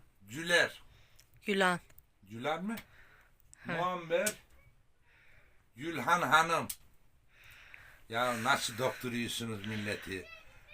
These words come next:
Speaker 1: Milleti nasıl yakalayıyorsunuz böyle eve? Dediler ya yasak dışarı çıkmak.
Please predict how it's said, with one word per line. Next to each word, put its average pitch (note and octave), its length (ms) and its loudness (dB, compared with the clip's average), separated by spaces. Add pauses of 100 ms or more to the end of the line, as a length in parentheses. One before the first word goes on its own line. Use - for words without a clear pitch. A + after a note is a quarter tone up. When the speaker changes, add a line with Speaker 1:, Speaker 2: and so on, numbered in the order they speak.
Speaker 1:
Milleti D3 520 0
nasıl D#3+ 280 6
yakalayıyorsunuz C3+ 1040 4
böyle B2 360 2
eve? A2+ 440 2 (720)
Dediler C#3 460 -4
ya G3 160 2
yasak C#3+ 640 2 (320)
dışarı A#2 420 0
çıkmak. - 600 -12